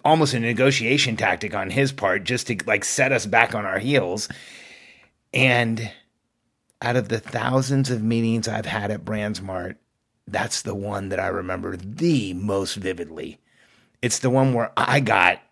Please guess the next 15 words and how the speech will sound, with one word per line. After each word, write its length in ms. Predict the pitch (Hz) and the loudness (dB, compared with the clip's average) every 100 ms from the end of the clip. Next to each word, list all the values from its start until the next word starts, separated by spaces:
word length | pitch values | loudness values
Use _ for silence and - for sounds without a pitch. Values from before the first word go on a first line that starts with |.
| _ _ | _ _
chewed 280 | - 127 110 | -4 0 2
out. 220 | 107 95 | 2 2
It's 140 | 95 120 | -2 -4
the 60 | |
one 200 | 113 117 | -2 -2
where 180 | 113 104 | -2 -2
I 140 | 117 | 0
had 240 | 127 117 110 | 0 -2 -2
an 120 | 110 | -2
issue. 380 | 117 101 - - - - - _ _ - | -4 -6 -8 -14 -20 -20 -20 _ _ -8
Does 160 | 107 | -6
this 160 | 131 143 | -4 -2
happen 280 | 160 160 143 | -2 0 2
to 60 | |
you? 320 | 110 98 110 | 2 0 -2